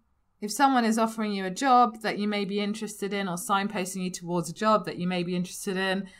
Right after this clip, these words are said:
that's also another sign that this strategy is working really well for you. The question is, how long will it take? As I said, it completely depends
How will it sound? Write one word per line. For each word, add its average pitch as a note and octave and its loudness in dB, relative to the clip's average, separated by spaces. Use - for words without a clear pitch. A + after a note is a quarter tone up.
that's - 6
also A4 6
another D3+ 0
sign C#3+ 0
that - 2
this E3+ -4
strategy E3+ 0
is D#3 -6
working E3+ -2
really D#3+ -6
well D#3+ 2
for - -12
you. G#2 -10
The - -20
question C4+ 0
is, A3+ -2
how F#3+ 6
long G3+ 2
will F#3 -2
it - -10
take? - -2
As B3+ 4
I D4+ 6
said, A#3+ 4
it - -4
completely A3 -2
depends G3 -2